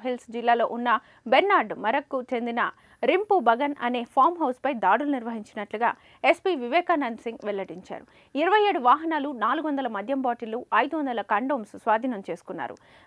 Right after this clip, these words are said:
బెర్నార్డ్ కోసం మేఘాలయ పోలీసులు లుకౌట్ నోటీసును జారీ చేశారు. తురా కోర్టు ఆ బీజేపీ నేతపై నాన్ బెయిలబుల్ వారెంట్ జారీ చేసింది. ఫామ్ హౌస్లో తనిఖీ చేస్తున్న సమయంలో నలభై ఏడు మంది యువకులు, ఇరవై ఆరు మంది మహిళలు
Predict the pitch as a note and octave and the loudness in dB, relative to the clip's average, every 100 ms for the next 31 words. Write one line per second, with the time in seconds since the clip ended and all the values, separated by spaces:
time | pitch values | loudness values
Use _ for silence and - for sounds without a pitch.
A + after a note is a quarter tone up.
0 | A#3 C#4 F4+ F#4 C#4+ C#4+ D4+ D4+ A#3+ C4+ | 2 4 6 4 2 -2 0 -2 -2 -4
1 | C#4 D#4+ B3+ B3 A3+ A3+ A#3+ A#3+ F3 _ | -2 0 0 0 -6 -6 -8 -8 -8 _
2 | _ - B3+ F4+ F4+ C#4 A#3 C4 D#4+ D4+ | _ -6 -4 4 4 4 -4 -4 -4 -4
3 | C4 G3 F3+ F#3+ F3+ E3+ - - _ _ | -4 -2 -4 -4 -10 -10 -10 -12 _ _
4 | - _ F4 G4 F#4 D#4+ D4+ B3 - A#3 | -20 _ 4 6 6 4 -2 -2 4 4
5 | A3+ D4 E4+ D4 A3+ B3 C#4 C4 A#3+ G#3+ | 2 -4 -4 -4 -4 -4 -4 -4 0 0
6 | E4 C#4 C#4 C#4+ B3 A3 G#3 C4 C4+ A3 | 2 0 -2 -2 -4 -4 -2 -2 -2 -2
7 | F#3+ F#3+ F3+ - E3+ - _ _ _ - | -4 -6 -10 -10 -14 -14 _ _ _ 8
8 | F#4+ G4+ G4+ F4+ F4+ D#4+ D4+ E4+ D#4 D4 | 8 8 0 0 0 0 -2 -4 -6 -6
9 | D4+ C#4 C#4 C4 B3+ B3+ C4+ G#3+ C4 C#4+ | -4 -4 -2 -4 -2 -2 -2 -2 -4 -6
10 | D4 B3+ A#3 G#3+ G3+ A#3 A3+ C4+ G#3 A3 | -6 -6 -6 -6 -6 -6 -8 -6 -6 -6
11 | A#3+ G#3+ G#3 G3 G3 G#3+ A#3+ B3 | -6 -6 -8 -12 -12 -6 -6 -6